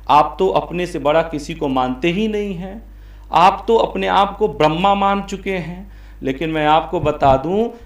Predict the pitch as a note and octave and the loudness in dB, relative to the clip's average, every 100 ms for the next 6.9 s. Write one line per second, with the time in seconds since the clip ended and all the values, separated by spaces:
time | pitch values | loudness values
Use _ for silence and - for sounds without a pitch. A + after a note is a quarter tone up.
0 | - D#3 B2 C#3 C#3+ D#3+ F#3+ G3 F#3 E3+ | -10 -8 -2 0 0 2 2 2 -2 -2
1 | E3+ D#3 F3+ D#3+ D3 C3 B2 A#2+ A#2 C#3 | -2 0 0 4 2 2 0 0 -2 -4
2 | C#3 F#3 - - - B2 C3 D3 E3+ F3+ | -6 -8 -16 -20 -6 -2 2 4 4 0
3 | F#3 F#3 G3+ D3 D3+ D3+ G#3 A3 - - | -6 -6 -6 2 2 2 0 -2 -6 -18
4 | - - - C#3 D3 E3 E3+ D#3 D#3 F#3+ | -20 -20 -18 0 4 4 4 4 4 2
5 | F#3+ G3 C3 C#3+ D3 D3 G#3+ G#3+ F3 - | -2 -4 -6 -8 -6 -4 -4 -2 -6 0
6 | D#3 D3+ C#3 D#3 D3+ E3 G#3 C4+ | 2 4 2 -2 -4 -2 0 -2